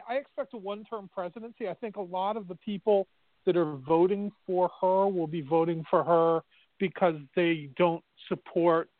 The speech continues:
uh, Mister Trump. And so her negatives are, are, are fairly high a-, a-, as well. I mean, you have the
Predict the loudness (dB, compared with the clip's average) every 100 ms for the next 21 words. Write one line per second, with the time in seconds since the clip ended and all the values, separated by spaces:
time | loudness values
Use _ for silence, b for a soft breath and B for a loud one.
0 | _ _ _ _ _ -2 -2 -4 -10 -6
1 | -2 -2 -4 _ _ _ _ _ _ -4
2 | -2 -2 -4 -8 -12 -12 -2 0 0 2
3 | 2 4 2 0 -6 -6 -6 -2 -4 -4
4 | -6 -6 _ 0 0 -2 -4 -4 -4 -8
5 | -12 -16 -14 -14 -12 -10 -2 0 0 -4
6 | -8 -14 -18 _ _ 0 0 -2